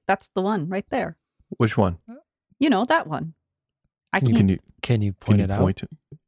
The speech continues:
Speaker 1: I'm, I'm gesturing in this
Speaker 2: Yeah.
Speaker 1: general area.
Speaker 2: Yeah. Well, there's two right next to each other, so how about more specific?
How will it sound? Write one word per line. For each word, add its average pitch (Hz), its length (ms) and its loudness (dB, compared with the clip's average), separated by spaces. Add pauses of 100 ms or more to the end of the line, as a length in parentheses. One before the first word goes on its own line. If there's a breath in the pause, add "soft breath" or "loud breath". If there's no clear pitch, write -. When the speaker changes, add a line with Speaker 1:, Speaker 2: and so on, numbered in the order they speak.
Speaker 1:
I'm, 165 260 -2 (320)
I'm 143 180 -2
gesturing 139 580 -8 (840)
in 151 100 -2
this 143 140 -4
Speaker 2:
Yeah. - 160 2
Speaker 1:
general 139 300 -4
area. 143 440 -10 (360)
Speaker 2:
Yeah. 98 280 0 (240)
Well, 101 160 -2
there's 95 180 -2
two 120 180 0
right 98 140 2
next 98 180 -2
to 104 60 -4
each 98 120 -4
other, 92 160 0
so 95 140 -2
how 95 100 -2
about 95 160 -2 (380 soft breath)
more 104 160 0
specific? 98 440 -6